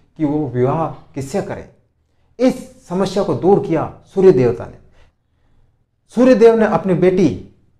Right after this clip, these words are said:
सुवर्चला से हनुमान जी का विवाह का प्रस्ताव रखा। सुवर्चला भी एक महान तपस्विनी थी।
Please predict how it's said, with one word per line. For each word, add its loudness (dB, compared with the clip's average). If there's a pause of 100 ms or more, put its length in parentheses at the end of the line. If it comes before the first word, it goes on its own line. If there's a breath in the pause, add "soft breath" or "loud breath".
(160)
सुवर्चला 2 (680)
से 0
हनुमान 0
जी -2
का -12 (200)
विवाह -2
का -10
प्रस्ताव -14
रखा। -12 (560)
सुवर्चला 2
भी 0
एक -4 (180)
महान -4 (460)
तपस्विनी -6 (300)
थी। -4